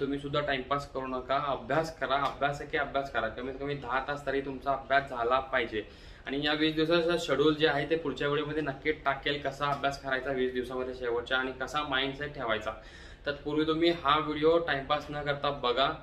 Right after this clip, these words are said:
आणि व्हिडिओच्या शेवटी छोटीशी माहिती सांगितली आहे, ती माहिती सुद्धा तुम्ही, मित्रांनो, आज आपण पोलीस भरतीचे संभाव्य प्रश्नपत्रिका संच बघणार आहोत. विठ्ठल सरांचं जे पुस्तक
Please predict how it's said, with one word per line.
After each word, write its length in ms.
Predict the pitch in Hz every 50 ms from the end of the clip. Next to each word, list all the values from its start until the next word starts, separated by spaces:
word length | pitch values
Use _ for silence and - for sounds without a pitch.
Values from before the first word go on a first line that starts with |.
| - - - - - - -
आणि 220 | 131 135 143 151 143
व्हिडिओच्या 320 | 139 143 147 151 151 160 156
शेवटी 180 | 160 156 156 151
छोटीशी 400 | - - 147 147 156 - - 185
माहिती 320 | 180 175 175 175 175 175
सांगितली 340 | 175 170 147 131 131 123 123
आहे, 100 | 123 123
ती 120 | 131 143
माहिती 320 | 147 143 143 143 143 151 143
सुद्धा 200 | 143 139 143 143
तुम्ही, 160 | 143 143 147
मित्रांनो, 380 | 170 151 123 131 139 147 147 - -
आज 280 | - 117 139 147 139 135
आपण 380 | 139 131 - 147 139 143 143 143 - - - - - - - -
पोलीस 340 | 127 127 127 143 156 156
भरतीचे 360 | 139 151 135 135 151 143 151 143
संभाव्य 480 | - 143 127 117 117 131 135 143 151
प्रश्नपत्रिका 600 | 147 - 135 127 - 135 135 139 131 139 135 147 143
संच 300 | - 139 131 131 127 139
बघणार 340 | 123 131 131 131 127 127
आहोत. 220 | 123 117 120 127 131 - - - - - - - - - - 120
विठ्ठल 580 | 120 135 131 - - - - 151 156 160 160 151 - - - 117
सरांचं 480 | - - 135 131 139 143 139 127 147
जे 140 | 135 139 147
पुस्तक 320 | 143 139 127 123 - 147